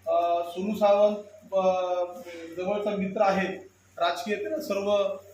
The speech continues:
अ, त्याच्या सर्व महत्वाकांक्षा त्याच्या पूर्ण होऊ देत अशी मी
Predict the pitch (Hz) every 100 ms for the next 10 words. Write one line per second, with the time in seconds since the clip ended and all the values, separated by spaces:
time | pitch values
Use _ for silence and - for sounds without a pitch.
0 | _ - - 180 175 190 196 202 196 190
1 | 202 190 - 180 190 208 202 196 208 202
2 | 190 202 202 196 202 196 220 208 147 -
3 | - - 151 - 214 214